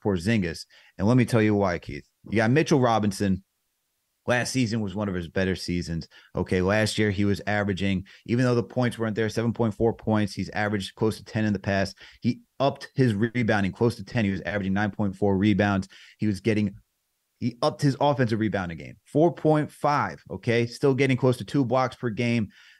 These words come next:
Dude was just on another level last season. He was healthy, strong for the most part, played fifty-nine games last year.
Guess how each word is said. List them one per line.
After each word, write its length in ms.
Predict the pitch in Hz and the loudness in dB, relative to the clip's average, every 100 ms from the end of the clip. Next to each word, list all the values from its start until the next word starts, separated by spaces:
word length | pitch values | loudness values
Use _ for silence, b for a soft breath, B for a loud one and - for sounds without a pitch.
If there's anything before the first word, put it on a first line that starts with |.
| _ | _
Dude 240 | 123 131 | 4 4
was 240 | 120 113 101 | 6 2 2
just 280 | 117 113 - | 2 0 -2
on 180 | 113 113 | -4 -2
another 320 | 110 113 110 | 0 0 0
level 260 | 104 107 104 | 0 0 0
last 200 | 104 101 | 0 -2
season. 220 | 110 98 | -6 -4
He 100 | 98 | -4
was 160 | 98 92 | -4 -4
healthy, 460 | 107 117 120 107 - | -2 0 0 -4 -8
strong 500 | - - 113 113 113 | -14 -4 2 4 4
for 140 | - 110 | 2 2
the 80 | |
most 280 | 104 107 104 | 2 2 -2
part, 340 | - 107 101 - B B | -2 -2 -2 -6 B B
played 320 | - 120 104 - _ | 2 2 2 -4 _
fifty-nine 640 | - 131 123 117 113 110 101 | -4 -2 0 0 2 2 2
games 260 | 107 107 | 0 0
last 380 | 101 107 104 - | 0 -2 -4 -4
year. 260 | 107 101 | -4 -4